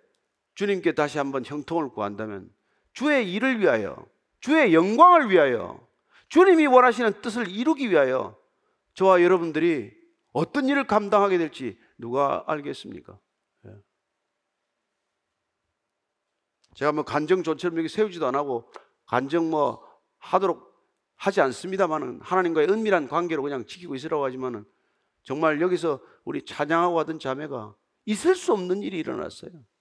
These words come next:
예. 그러면 또 설교는 생각 안 나고 그것만 생각날까 해서 내가 얘기 안 하는데. 음.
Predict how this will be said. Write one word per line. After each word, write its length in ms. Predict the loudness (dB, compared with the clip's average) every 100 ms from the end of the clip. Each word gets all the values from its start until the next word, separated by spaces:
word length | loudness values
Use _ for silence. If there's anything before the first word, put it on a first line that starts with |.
| -20
예. 40 | -20 _ _ _ _ _ _ _ _ _ _ _ _ _ _ _ _ _ _ _ _ _ _ _ _ -10
그러면 220 | -8 -6
또 80 | -8
설교는 380 | -8 -4 -4
생각 280 | -4 -4 -2
안 100 | 0
나고 140 | -2 -4
그것만 260 | -2 -2
생각날까 580 | -4 -8 -6 -4 -6 -6
해서 140 | -10
내가 180 | -10 -10
얘기 200 | -8 -8
안 140 | -6 -6
하는데. 360 | -10 -14 -18 -20 _ _ _ _ _ _ _ _ _ _ _ _ _ _ _ _ _ _ _ _ -20
음. 260 | -20 -20